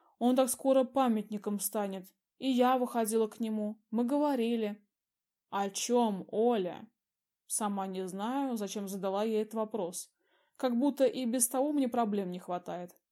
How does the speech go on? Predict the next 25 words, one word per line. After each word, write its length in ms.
«Всегда 520
об 100
одном 360
и 60
том 300
же. 200
Он 140
спрашивает 600
о 60
тебе. 460
Как 200
ты 80
себя 320
чувствуешь? 720
Хорошо 320
ли 100
в 40
общаге? 720
Никто 400
ли 80
нас 140
с 40
тобой 280
не 80
обижает? 720